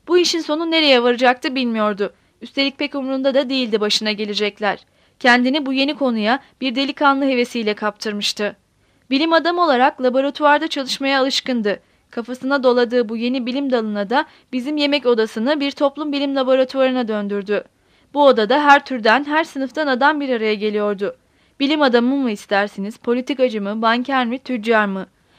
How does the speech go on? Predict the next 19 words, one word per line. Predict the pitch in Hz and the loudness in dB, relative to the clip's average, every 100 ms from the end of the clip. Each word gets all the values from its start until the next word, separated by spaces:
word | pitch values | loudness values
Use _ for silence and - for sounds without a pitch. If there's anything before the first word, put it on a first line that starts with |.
| _ | _
Yoksa | 240 - 247 | -2 0 0
profesör | 240 233 240 240 269 233 | 2 2 0 2 2 2
mü, | 202 254 | 0 -2
işçi | 240 - 254 | -4 -2 -2
lideri | 233 208 190 | 0 -2 -2
mi, | 214 | -6
sosyalist | 277 254 240 254 247 - | -2 -2 0 0 0 -2
mi, | 202 233 | -6 -6
anarşist | 247 247 254 254 240 - | -2 0 0 0 -8 -10
mi? | 202 - _ _ _ _ _ | -12 -12 _ _ _ _ _
Babam | 262 269 339 349 | 2 6 6 6
bu | 359 | 4
adamları | 339 277 247 277 262 | 6 4 2 -2 -4
birbirine | 262 254 294 302 | -6 -4 -6 -6
düşürüyor, | 233 226 202 226 | -8 -4 0 0
sonra | 311 311 294 190 | 0 0 2 0
da | 220 | 0
çekilip | 254 254 240 - | -4 -4 -6 -6
dinliyor, | 247 254 233 226 | -6 -4 -2 -2